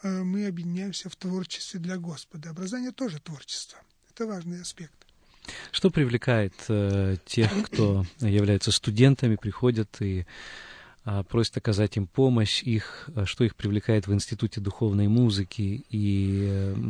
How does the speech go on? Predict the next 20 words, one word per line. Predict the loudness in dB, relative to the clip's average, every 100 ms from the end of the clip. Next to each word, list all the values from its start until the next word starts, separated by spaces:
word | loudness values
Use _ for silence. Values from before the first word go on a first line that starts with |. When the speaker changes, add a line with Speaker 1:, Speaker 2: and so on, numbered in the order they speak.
| -2
Speaker 2:
какие | -4 0 2
предметы | 4 4 4 4 0
преподаются, | -2 -2 0 0 0 -4 -8
какова | -4 -2 -2
форма | 0 0 2 0
обучения | 0 -4 -2 0 0 -2
у |
вас? | -4 -6 -10 -16 _ _ -20 -20 -12 -2
Speaker 1:
Ну, | 0 0
первое, | 0 0 2 0
о | -2
чем | 0 0 0 -2
я | 0 2 0
бы |
хотел | -4 -6 -4
сказать, | -4 -6 -6 -4
что | -4 -2 0 0
вообще | 0 -2 -2 0
для | -2 -2
образования, | -4 -6 -6 -4 -2 -2